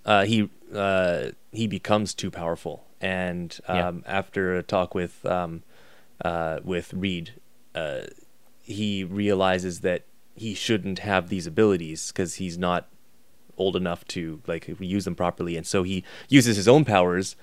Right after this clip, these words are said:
Speaker 1: to put, like, um, blocks, mental blocks in so that he cannot use his powers.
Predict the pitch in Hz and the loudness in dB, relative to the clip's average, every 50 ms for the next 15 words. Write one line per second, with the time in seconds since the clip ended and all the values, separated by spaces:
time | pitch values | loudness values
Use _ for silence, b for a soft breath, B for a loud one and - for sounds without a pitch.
0 | b b b b b - - 120 113 107 101 101 95 90 b b b b b b | b b b b b -4 0 2 4 4 4 4 2 -2 b b b b b b
1 | - - - - 123 110 95 - - - - 107 101 98 98 - - - - - | -20 -4 4 6 6 6 6 2 -6 -4 0 0 2 2 0 -4 -10 -18 -20 -20
2 | - - - - - - - - - - - 95 101 101 98 95 92 92 87 85 | -20 -20 -20 -20 -20 -20 -20 -20 -20 -6 -2 0 2 2 2 2 0 -2 -4 -8
3 | 92 92 104 104 107 101 87 - - - - - 107 107 107 107 104 98 87 - | -6 -2 2 4 4 4 2 -2 -6 -8 -6 -2 0 0 2 2 2 2 4 4
4 | 101 98 98 - - - - - - - - - - - 104 95 90 90 87 - | 4 4 4 0 -4 -8 -8 -10 -12 -16 -20 -14 -4 -2 0 0 0 -2 -6 -4
5 | - - 104 98 92 95 90 104 95 87 - 107 101 98 87 85 92 110 127 113 | 0 2 2 2 2 0 -2 -4 -6 -4 -2 0 0 0 0 0 2 2 2 2
6 | 98 87 - - 90 90 82 78 78 80 - - | 2 -2 -4 -2 -2 -2 -2 -2 -4 -8 -10 -12